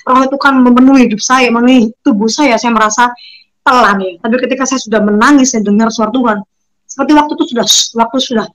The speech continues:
sudah, apa ya, kayak normal kembali. Dan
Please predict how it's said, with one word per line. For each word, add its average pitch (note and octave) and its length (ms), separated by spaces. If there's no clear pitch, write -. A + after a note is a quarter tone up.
sudah, - 280
apa B3 240
ya, G#3+ 160
kayak A3 320
normal A#3 480
kembali. C#4 480
Dan A#3+ 320